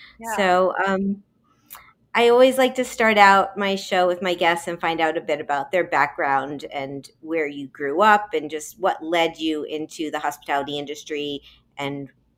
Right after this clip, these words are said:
Speaker 2: with food and nutrition specifically for you.
Speaker 1: Yeah. Um, I grew up in Northern Virginia, um, right outside of D C.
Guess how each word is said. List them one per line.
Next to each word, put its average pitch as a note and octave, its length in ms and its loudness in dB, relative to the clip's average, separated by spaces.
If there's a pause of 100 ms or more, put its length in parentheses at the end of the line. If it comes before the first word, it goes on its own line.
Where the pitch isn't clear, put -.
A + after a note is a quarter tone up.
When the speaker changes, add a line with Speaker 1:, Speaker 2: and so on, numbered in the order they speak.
(300)
Speaker 2:
with D3 240 -10
food D3 640 -8
and C#3+ 140 -12
nutrition C#3 640 -10
specifically C3+ 640 -12
for - 160 -14
you. F3+ 260 -4 (840)
Speaker 1:
Yeah. C#4 320 -2 (280)
Um, B3+ 800 -4 (160)
I B3 320 -2
grew D4 140 -6
up A#3+ 200 -2 (100)
in A3+ 340 -8
Northern G#3+ 260 -10
Virginia, A3+ 540 -10 (800)
um, G3+ 240 -8
right G3 140 -4
outside G3 220 -6
of G3 120 -12
D G3 140 -14
C. F#3+ 560 -12